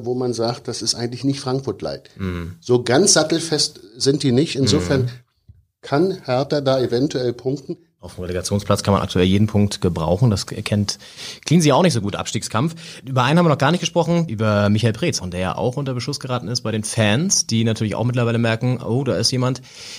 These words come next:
Speaker 2: der hier ziemlich lange schon das Zepter in der Hand hält, ordentlich Trainer verschleißt und so richtig erfolgreich ist er jetzt auch nicht, ne? Meinst du, der wackelt unter Windhaus oder hat er einen guten Draht zu ihm und, äh,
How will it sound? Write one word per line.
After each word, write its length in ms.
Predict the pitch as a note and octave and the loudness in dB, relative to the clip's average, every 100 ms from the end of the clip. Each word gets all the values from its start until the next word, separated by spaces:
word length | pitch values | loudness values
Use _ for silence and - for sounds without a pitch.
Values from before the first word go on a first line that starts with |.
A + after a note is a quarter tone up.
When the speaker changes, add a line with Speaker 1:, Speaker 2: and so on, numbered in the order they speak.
| - | 0
Speaker 2:
der 140 | A#2 | 4
hier 180 | A2+ A#2+ | 6 6
ziemlich 220 | A#2+ C3 | 4 2
lange 200 | A#2+ C3+ B2 | 2 2 2
schon 140 | B2 | 2
das 180 | A2+ - | 2 0
Zepter 180 | C3 A#2+ | 0 2
in 60 | |
der 80 | A2+ | 2
Hand 120 | D3 | 4
hält, 460 | A#2 B2+ B2+ - A2 | 4 4 2 -4 -6
ordentlich 280 | A2+ A#2 A2 | -2 0 0
Trainer 280 | - C#3 B2 | 0 0 2
verschleißt 600 | G#2 - F#2+ G#2 C3 F2 | 0 0 0 0 0 -2
und 100 | G#2 | -2
so 120 | G#2 | 0
richtig 560 | G2 E3 F#3 - A3+ | 4 4 2 0 2
erfolgreich 760 | D#3+ D3+ - D#3 D#3+ C#3+ C#3+ C#3 | 2 2 2 0 2 0 0 0
ist 100 | A#2+ | 0
er 60 | C3 | 0
jetzt 180 | B2 | 0
auch 160 | - G3 | -4 -4
nicht, 200 | G2 - | -4 -2
ne? 100 | G#2+ | 0
Meinst 240 | B2+ A#2+ B2 | 2 2 2
du, 40 | |
der 180 | A2+ A#2+ | 2 2
wackelt 260 | C3 F3 D#3+ | 2 0 -2
unter 200 | D3+ D3 | -2 -2
Windhaus 360 | E3 E3 E3 | -2 -2 -2
oder 120 | C3 B2+ | 0 0
hat 80 | C3 | 0
er 40 | |
einen 80 | B2 | -2
guten 140 | A#2+ | -4
Draht 240 | A#2 G#2+ B2 | 2 2 2
zu 100 | - | -2
ihm 180 | A2 | -2
und, 320 | A2 A2+ A2 - | 0 0 -2 -4
äh, 260 | F#2 A2 | -2 -2